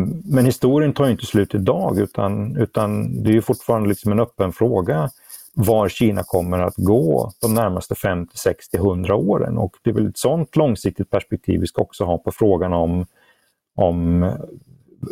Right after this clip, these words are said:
öppenhet från vår sida och handel, om det bidrar till att förbättra kvaliteten på institutioner, om det inte gör det.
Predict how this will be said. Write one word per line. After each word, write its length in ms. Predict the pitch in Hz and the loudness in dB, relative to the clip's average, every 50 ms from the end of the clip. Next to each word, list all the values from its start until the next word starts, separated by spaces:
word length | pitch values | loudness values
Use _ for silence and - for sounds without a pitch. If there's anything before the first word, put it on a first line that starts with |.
| - - - | -2 2 2
öppenhet 480 | - - - _ 107 92 98 104 - - | 2 2 0 _ -2 0 2 0 0 0
från 140 | - 110 | 0 2
vår 200 | 95 117 131 156 | 2 2 2 2
sida 360 | 139 - - 139 117 107 95 101 | 0 0 0 0 2 2 2 2
och 140 | 98 - | 0 0
handel, 400 | - - 113 120 135 139 123 107 | -2 -2 -2 -2 0 0 0 0
om 120 | 107 107 101 | 0 0 0
det 120 | 95 90 | 0 0
bidrar 400 | - 113 104 98 85 85 95 90 - - | 2 2 2 2 2 2 0 0 0 -2
till 260 | - 95 92 90 87 | -2 -2 0 2 2
att 140 | 87 85 - _ _ - - - - - - _ _ - - _ _ _ _ _ - - | 0 0 -4 _ _ -20 -18 -16 -16 -18 -20 _ _ -20 -20 _ _ _ _ _ -12 -4
förbättra 840 | - 127 101 90 143 151 - _ _ - 151 151 143 143 135 135 - - 123 | -2 0 2 2 0 0 -2 _ _ 0 2 2 4 2 0 -2 -4 -8 -8
kvaliteten 580 | - - 127 120 120 - - 107 95 92 90 85 | -2 0 0 0 0 0 0 0 0 0 0 -2
på 100 | - 101 | -2 -2
institutioner, 680 | 98 95 - - 101 98 - - 95 87 87 92 90 | -2 -2 -2 -2 -2 0 0 0 -2 -2 -2 -2 0
om 160 | 90 87 87 87 | 0 2 2 2
det 80 | 101 | 2
inte 300 | 120 117 95 82 - 175 | 2 2 0 0 2 4
gör 220 | 185 131 - 57 57 | 4 4 2 2 0
det. 220 | - - - - | -2 -2 -2 -4